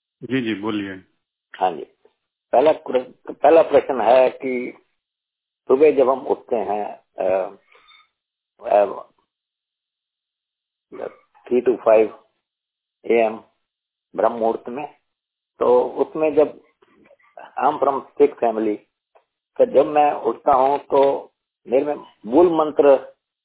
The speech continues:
Speaker 2: जो हमारे में है, जपजी साहब, जो परमात्मा की बड़ाई है, एक ओंकार सतनाम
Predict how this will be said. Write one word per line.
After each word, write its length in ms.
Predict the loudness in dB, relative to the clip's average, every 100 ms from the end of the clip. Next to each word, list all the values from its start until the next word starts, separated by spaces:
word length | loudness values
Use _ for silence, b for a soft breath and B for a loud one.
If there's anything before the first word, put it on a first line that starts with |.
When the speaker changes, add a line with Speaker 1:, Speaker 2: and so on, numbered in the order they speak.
| _ _
Speaker 2:
जो 100 | -2
हमारे 360 | 0 2 2 2
में 180 | -4 0
है, 280 | 2 2 2
जपजी 320 | -2 0 -4
साहब, 400 | 0 2 2 0 _ -6
जो 420 | 0 2 0 -4 _ _ _ _
परमात्मा 540 | -2 0 0 0 0 0
की 560 | -2 -6 -6 -6 -12 _ _
बड़ाई 320 | -2 2 2 2
है, 380 | 0 -4 -6 _ _ _ _ _ _ _
एक 240 | -2 -2 -4
ओंकार 640 | -6 -4 0 0 0 -2 -4
सतनाम 640 | -6 -4 -2 0 0 -6